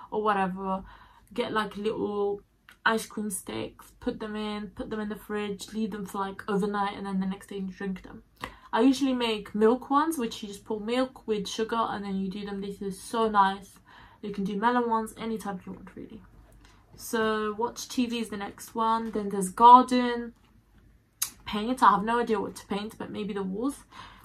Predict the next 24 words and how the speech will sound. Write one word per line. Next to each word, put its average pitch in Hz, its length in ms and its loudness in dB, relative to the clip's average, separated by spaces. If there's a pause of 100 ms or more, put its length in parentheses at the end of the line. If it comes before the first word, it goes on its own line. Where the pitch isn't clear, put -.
Go 269 160 6
somewhere 254 380 2
different 226 440 -4
in 196 100 -2
Morocco. 190 460 -2
So 208 200 -8
we 254 120 0
never 381 240 2
usually 294 380 4
travel 202 420 0
around 208 220 2
Morocco. 208 440 -6
We 208 120 -6
just 190 180 -10
go 196 100 -8
to 196 120 -10
our 190 140 -4
house. 220 360 6
We've - 80 -8
got, - 160 -6
like, 190 120 -8
a 185 40 2
mansion 190 480 0
there. 190 320 -2